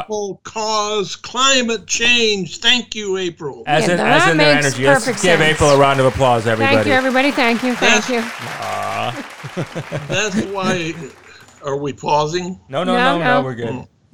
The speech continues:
Speaker 2: But we are, we are, we are actually about, uh, we are about running out of time here, Edward, uh, J. Evers. Can you tell everybody how
Speaker 1: Ah.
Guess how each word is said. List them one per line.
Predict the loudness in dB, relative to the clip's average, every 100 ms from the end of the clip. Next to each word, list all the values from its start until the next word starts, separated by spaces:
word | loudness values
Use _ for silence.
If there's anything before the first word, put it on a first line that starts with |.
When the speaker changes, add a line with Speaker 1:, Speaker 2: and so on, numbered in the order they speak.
| -20 -6
Speaker 2:
But | 0
we | 2 4
are, | 4
we | 2 4
are, | 4 2
we | 2
are | 4 6
actually | 4 2 -2
about, | 2 2 2 0
uh, | 0 2
we |
are | 0 0 0
about | -2 0
running | -4 -2
out | -4
of | -4
time | -4 -4 -2
here, | -4
Edward, | -4 -4 -8 -12 _
uh, | -4 -4
J. | -4 -4 -4
Evers. | -4 -6
Can | -6
you | -4
tell | 0 0
everybody | 0 -2 -4 -4
how | -2 0 4
Speaker 1:
Ah. | 4 4